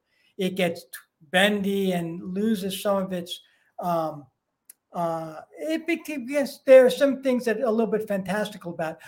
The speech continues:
but they've done the archaeological digs, and it is an event take place.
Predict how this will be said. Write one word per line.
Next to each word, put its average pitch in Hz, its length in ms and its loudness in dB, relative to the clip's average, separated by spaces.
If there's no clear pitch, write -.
but 247 300 8
they've 202 140 0
done 254 180 6
the 254 100 4
archaeological 196 760 2
digs, 190 380 -6
and 190 120 -2
it 190 120 0
is 247 200 2
an 226 120 -2
event 202 320 -2
take 180 240 -12
place. - 420 -10